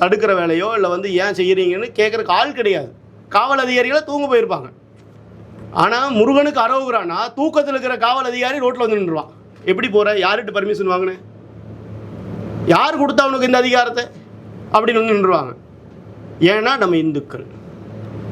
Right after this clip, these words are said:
நம்மளுக்கு எதிரா யார் இருக்கிறா? இந்த அரசாங்கம் இருக்குது.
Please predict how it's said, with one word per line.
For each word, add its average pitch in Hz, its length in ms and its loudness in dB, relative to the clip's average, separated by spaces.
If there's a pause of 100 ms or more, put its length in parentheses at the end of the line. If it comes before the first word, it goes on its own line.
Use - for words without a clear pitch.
(880)
நம்மளுக்கு 262 460 4
எதிரா 262 200 0
யார் 226 200 2
இருக்கிறா? 240 280 -4
இந்த 233 140 -2
அரசாங்கம் 196 440 0
இருக்குது. 131 220 -8